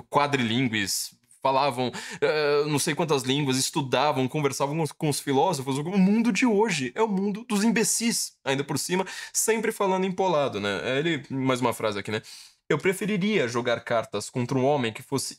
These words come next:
inteiramente cético em relação à ética, mas que tivesse sido criado para acreditar que um cavalheiro não trapaceia,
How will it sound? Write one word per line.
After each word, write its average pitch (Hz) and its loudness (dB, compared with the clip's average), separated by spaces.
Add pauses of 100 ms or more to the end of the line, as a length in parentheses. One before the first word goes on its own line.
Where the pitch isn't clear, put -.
inteiramente 208 0
cético 117 -2
em 110 -2
relação 113 -2
à 127 0
ética, - -4 (440)
mas 208 2
que 233 -2
tivesse 214 0
sido 196 -2
criado 135 0
para 131 -2
acreditar 143 -2
que - -6
um 127 2
cavalheiro 127 2
não 156 0
trapaceia, 113 -2